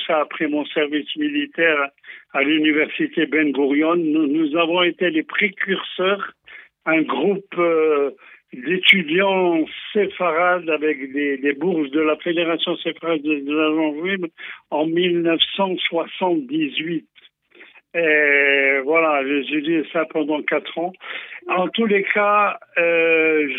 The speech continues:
je sais que, je peux vous dire que tout a commencé avec la destruction du second temple et il y a eu, on sait qu'il y a eu un arrêt à Djerba où il y a une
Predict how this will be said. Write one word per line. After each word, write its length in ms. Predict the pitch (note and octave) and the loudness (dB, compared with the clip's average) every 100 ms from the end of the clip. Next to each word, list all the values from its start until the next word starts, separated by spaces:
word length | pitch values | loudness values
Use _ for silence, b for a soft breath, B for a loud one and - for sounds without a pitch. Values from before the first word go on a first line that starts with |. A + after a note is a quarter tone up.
| D3+ | -2
je 140 | E3+ - - | -2 -2 -2
sais 200 | G#3+ G3+ - - | 0 0 -6 -2
que, 1000 | F3 E3 D#3+ D#3 D3+ D3+ D3 C#3+ C#3+ C#3 | 2 4 4 2 2 2 2 0 0 -2
je 100 | E3+ | -4
peux 200 | D#3+ E3+ | -2 -2
vous 200 | D3 F3 | 0 -2
dire 480 | E3 G#3 E3+ A2+ - B B B _ - | 2 2 2 0 -10 B B B _ -2
que 220 | E3+ D#3+ D3 | 2 2 2
tout 220 | G3 G3 G3 | -2 0 -2
a 100 | F3+ | -2
commencé 720 | F#3+ F#3 F3 E3 - F#3 F#3 | -2 0 0 0 0 2 4
avec 440 | D#3+ C#3+ D#3+ D#3 | 4 2 0 -2
la 140 | E3+ D#3 | -2 -2
destruction 680 | D3 E3 - E3+ - - F3 | 0 -2 -4 -2 2 2 2
du 160 | C#3+ | 0
second 460 | D3 - F#3 D#3+ D3+ - | 2 2 2 0 0 0
temple 340 | F#3+ G#3 F#3 - B B B B - | 0 0 -2 -10 B B B B 0
et 420 | F3 F#3 F#3 F3+ - | 4 6 8 6 4
il 260 | D#3 D3+ | 0 2
y 60 | D#3 | 2
a 120 | D#3 | 4
eu, 580 | D#3 F3+ G3 F#3+ F#3 E3+ | 4 4 2 2 2 2
on 180 | D3+ D3 | 0 -2
sait 260 | - F3 D#3+ | -2 -2 -4
qu'il 260 | - D#3 | -6 -2
y 80 | D3 | 2
a 80 | D#3 | 4
eu 160 | D3+ | 4
un 180 | D#3 D3+ D3+ | 2 2 0
arrêt 320 | D3 D3+ D#3 | 2 4 4
à 180 | C#3+ C3+ | 4 2
Djerba 640 | D#3 F3+ F3 E3 F#3 F3+ D#3+ | 2 2 0 0 0 2 0
où 240 | D3 D3 | 0 -2
il 200 | C#3+ D3 | -2 2
y 80 | E3+ | 2
a 240 | E3 D3+ | 4 2
une 180 | C#3+ C#3 | 0 -2